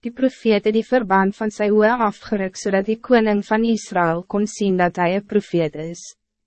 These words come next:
Hy sê toe vir die koning, "So sê die Heere, omdat jy die man wie se lewe ek geëis het, vry laat weggaan het,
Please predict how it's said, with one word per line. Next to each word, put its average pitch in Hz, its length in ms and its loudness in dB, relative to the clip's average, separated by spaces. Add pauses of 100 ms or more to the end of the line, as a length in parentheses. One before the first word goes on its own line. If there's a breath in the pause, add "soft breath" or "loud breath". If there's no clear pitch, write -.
(420)
Hy 208 100 2
sê 262 240 2
toe 294 220 -4
vir 294 140 0
die 254 120 -4
koning, 180 500 0 (280)
"So - 180 -4
sê 220 300 2
die 208 260 2
Heere, 175 360 0 (340)
omdat 233 400 2
jy 190 140 2
die 208 120 4
man 190 340 4
wie 220 140 0
se - 160 -2
lewe 202 340 2
ek 208 280 0
geëis 180 460 -4
het, 165 220 -4 (340)
vry 233 360 2
laat 233 320 4
weggaan 180 460 0
het, 165 180 -4